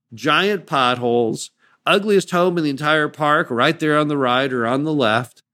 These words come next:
Non-running car, highly visible from the street, sitting there rusting in someone's yard.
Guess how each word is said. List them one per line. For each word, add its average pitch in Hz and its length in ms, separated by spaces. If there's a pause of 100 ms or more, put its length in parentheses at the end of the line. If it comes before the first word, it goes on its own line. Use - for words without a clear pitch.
(300)
Non-running 170 640
car, 160 360
highly 147 320
visible 139 420
from 143 220
the 151 80
street, 135 440
sitting 131 440
there 131 220
rusting 120 680
in 123 100
someone's 120 440
yard. 104 480